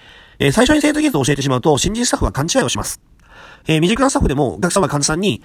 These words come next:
施術をすると感謝をされます。えー、少ないながらもファンがつきます。そうすると、あたかも自分が素晴らしい施術者であるかのように勘違いをします。自分の施術が優れているから、お客様、患者さんがやってくるのだと。しまいには会社の指示に従わず、お客様はこう言っています。会社のやり方よりも自分のやり方の方が患者さんは喜んでいます。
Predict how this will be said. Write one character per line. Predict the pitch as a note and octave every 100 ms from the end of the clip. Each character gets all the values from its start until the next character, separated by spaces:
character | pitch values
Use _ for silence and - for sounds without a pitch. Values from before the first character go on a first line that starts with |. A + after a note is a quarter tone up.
| -
施 | D#3
術 | D#3
を | C#3
す |
る | C#3+
と | B2+
感 | A#3
謝 | A#3+
を | C3+
さ | G2+
れ |
ま | G2+
す。 | - - _ - - - - -
え | B2+
ー、 |
少 | F3+
な | F3+
い |
な | F#3
が |
ら | A#3
も | B2+
フ | -
ァ | D3
ン |
が | G2+
つ | -
き |
ま | F#2
す。 | - - _ _ - - _
そ | -
う | A3+
す |
る | D4
と、 | A#3+
あ | C4
た | D4
か |
も | D#3+
自 | B2
分 | G3+
が | G#3+
素 | A3+
晴 |
ら | D4
し |
い |
施 | D4
術 | F3+
者 | D#3+
で | C#3
あ |
る | C3
か | - A#2
の |
よ | C#3
う |
に | B3 -
勘 | C3
違 | C#3+
い |
を | G2+
し |
ま | -
す。 | - - _ _ - - - - -
自 | F3+
分 | G#3+
の |
施 | G#3+
術 | A3
が | G#3
優 | G#3
れ |
て | G#3
い | C#3+
る |
か | B2
ら、 | D#3 G2+
お | -
客 | C#3
様、 | D3
患 | C3 B2
者 |
さ |
ん | G3
が |
や | D3
っ |
て | A#2
く |
る | A2
の | D#2+
だ |
と。 | - - _ - - - - -
し | -
ま | A#3
い |
に | C4
は | E3+
会 | F#3+
社 | G#3
の |
指 | G#3 D#3
示 | -
に |
従 |
わ | C3
ず、 | B2 A2+ -
お |
客 | C3+
様 | G#3+ F#3
は |
こ | C3
う | D3
言 |
っ | C#3
て |
い | C3
ま | A2+
す。 | - _ -
会 | F#3+
社 |
の | G#3
や | G3+
り |
方 | G3
よ |
り |
も | B2
自 | C3
分 |
の | E3+
や | D#3+
り |
方 | D#3+
の |
方 | D#3
が |
患 | A#2 C#3
者 | D3
さ |
ん |
は | C3+
喜 | E3+
ん |
で | G#2+
い |
ま | E2+
す。 | -